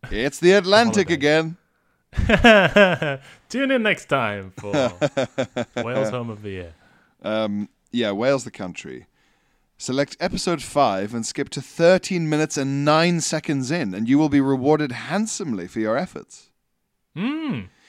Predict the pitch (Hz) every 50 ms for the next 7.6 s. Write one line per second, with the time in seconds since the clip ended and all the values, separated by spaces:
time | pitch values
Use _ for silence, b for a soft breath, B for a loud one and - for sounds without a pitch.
0 | b b b b b b b b b b b b b b b b - 120 127 -
1 | - 180 190 208 196 185 180 165 143 147 185 185 156 117 110 127 139 107 - 113
2 | 131 135 - - - - 110 110 120 123 131 131 127 127 131 147 147 147 143 127
3 | 95 92 92 90 92 92 98 98 98 95 95 98 - - 131 139 123 - 180 170
4 | - - - 120 110 107 - 117 110 127 135 143 156 147 - - - 143 143 139
5 | - 113 - - - - - 190 170 139 110 - - 104 - - - 120 110 87
6 | 80 - - - 120 117 113 139 139 131 139 131 120 - - 139 - - - -
7 | 110 98 92 98 117 123 101 82 73 65 - -